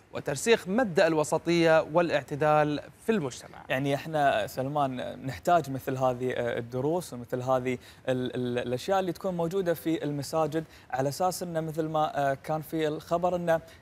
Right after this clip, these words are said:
Speaker 2: يعني تعزز جانب الفرد، تعزز جانب الأسرة، تعزز جانب المجتمع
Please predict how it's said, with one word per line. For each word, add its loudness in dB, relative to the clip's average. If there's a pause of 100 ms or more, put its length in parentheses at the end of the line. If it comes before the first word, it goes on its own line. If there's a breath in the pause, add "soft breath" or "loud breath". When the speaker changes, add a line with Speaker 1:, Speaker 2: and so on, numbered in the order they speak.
Speaker 2:
يعني -2 (160)
تعزز -2 (180)
جانب -2
الفرد، -2
تعزز -4
جانب -4
الأسرة، -2
تعزز -2 (260 loud breath)
جانب 2
المجتمع -2